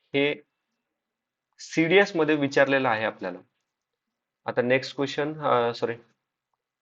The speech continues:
कुतुबुद्दीन ऐबक बद्दल थोडी माहिती घेऊयात. कुतुबुद्दीन ऐबक हे घोरीचा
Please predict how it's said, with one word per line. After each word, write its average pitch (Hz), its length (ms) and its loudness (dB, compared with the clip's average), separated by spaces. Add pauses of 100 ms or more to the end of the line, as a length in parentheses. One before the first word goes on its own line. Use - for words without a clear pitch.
(160)
कुतुबुद्दीन 165 520 2
ऐबक 143 220 4
बद्दल 131 340 -2
थोडी 131 160 -4
माहिती 117 260 -4
घेऊयात. 110 300 -6 (920)
कुतुबुद्दीन 180 640 0
ऐबक 156 360 0
हे 151 320 0 (1300)
घोरीचा 165 640 2